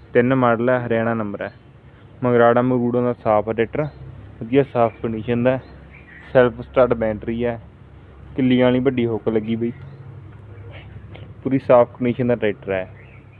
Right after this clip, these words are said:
ਇਹਦਾ ਦੋ ਹਜ਼ਾਰ ਤਿੰਨ ਮਾਡਲ ਦਾ ਇੱਕੋ ਹੀ ਰੇਟ ਹੈ ਜੀ, ਨੱਬੇ ਹਜ਼ਾਰ ਰੁਪਈਆ ਫਿਕਸ ਰੇਟ ਹੀ ਹੈ ਬਸ। ਅੱਗੇ ਆ ਗਿਆ ਮੈਸੀ ਚੁਤਾਲੀ ਦਸ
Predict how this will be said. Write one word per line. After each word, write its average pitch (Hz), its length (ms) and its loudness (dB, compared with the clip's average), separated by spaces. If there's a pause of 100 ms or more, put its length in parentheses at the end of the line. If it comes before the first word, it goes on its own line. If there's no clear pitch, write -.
(600)
ਇਹਦਾ 139 140 4 (300)
ਦੋ 123 240 4
ਹਜ਼ਾਰ 131 140 6
ਤਿੰਨ 127 260 0
ਮਾਡਲ 123 300 0
ਦਾ 131 80 0
ਇੱਕੋ 135 240 -2
ਹੀ 147 60 2
ਰੇਟ 123 220 2
ਹੈ 110 80 2
ਜੀ, 113 160 -6 (720)
ਨੱਬੇ 117 340 4
ਹਜ਼ਾਰ 113 220 4
ਰੁਪਈਆ 113 320 -4
ਫਿਕਸ - 240 0
ਰੇਟ 127 240 2
ਹੀ 113 80 0
ਹੈ 98 60 0
ਬਸ। 98 120 -4 (1500)
ਅੱਗੇ 120 240 4
ਆ 127 100 8
ਗਿਆ 131 120 2
ਮੈਸੀ 120 480 -2 (340)
ਚੁਤਾਲੀ 117 360 0
ਦਸ 107 260 -2